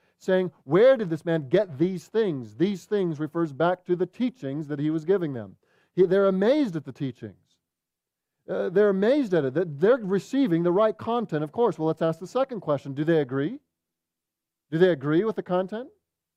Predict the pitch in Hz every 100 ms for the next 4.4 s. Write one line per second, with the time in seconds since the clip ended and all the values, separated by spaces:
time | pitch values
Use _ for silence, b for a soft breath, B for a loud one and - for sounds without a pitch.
0 | _ _ _ - 190 302 208 180 196 196
1 | - 190 190 196 214 202 214 220 294 320
2 | 135 _ _ _ _ 262 196 208 247 311
3 | 302 202 175 208 240 - 190 226 240 -
4 | 139 165 -